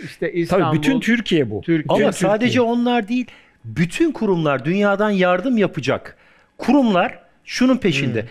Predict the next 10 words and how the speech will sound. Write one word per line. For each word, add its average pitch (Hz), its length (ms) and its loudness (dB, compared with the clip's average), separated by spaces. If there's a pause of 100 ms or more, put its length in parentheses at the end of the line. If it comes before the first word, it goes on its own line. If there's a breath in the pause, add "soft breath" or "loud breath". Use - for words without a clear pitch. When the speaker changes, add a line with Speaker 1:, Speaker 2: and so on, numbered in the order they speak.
(160 loud breath)
Speaker 3:
Bu 240 60 -6
sadece 320 300 0
Türkiye 247 340 0
için 254 200 -6
de 277 60 2
geçerli. 120 560 -2
Dünyadaki 247 560 2
Speaker 1:
Evet. 175 100 -2
Speaker 3:
bütün 240 440 -2 (340 loud breath)
afet, 220 640 -2